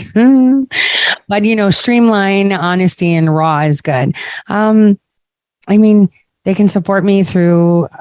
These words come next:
you know, just watching my stuff and spreading the word, um, and learning. Uh, support comes in, in many forms. And I think the more eyes we have and the more ears we have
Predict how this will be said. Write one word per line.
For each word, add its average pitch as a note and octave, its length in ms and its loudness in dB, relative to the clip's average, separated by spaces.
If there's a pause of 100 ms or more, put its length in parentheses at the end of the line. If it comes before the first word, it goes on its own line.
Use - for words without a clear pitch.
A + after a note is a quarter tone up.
(320)
you F#3+ 160 -2
know, E3 120 0
just D#3+ 280 -2 (500)
watching F3+ 580 0
my E3 140 2
stuff G#3 500 -4
and C#3+ 320 2
spreading F3+ 440 -2
the D#3+ 80 2
word, C#3 440 0 (460)
um, C#3+ 480 2
and E3+ 200 2
learning. D#3 400 0 (380)
Uh, D#3 440 -2 (400)
support - 340 -6
comes E3+ 420 2
in, D3+ 280 4 (280)
in E3+ 140 2
many D#3 220 2
forms. D3+ 460 -6
And D3+ 80 2
I D3 40 2
think D#3+ 320 0 (380)
the F3 80 0
more D#3+ 300 2
eyes F3+ 340 -2
we D#3 100 2
have C#3+ 300 0
and D3 80 2
the C#3+ 40 4
more D3 280 2
ears E3 320 2
we D3 100 2
have D3+ 320 -4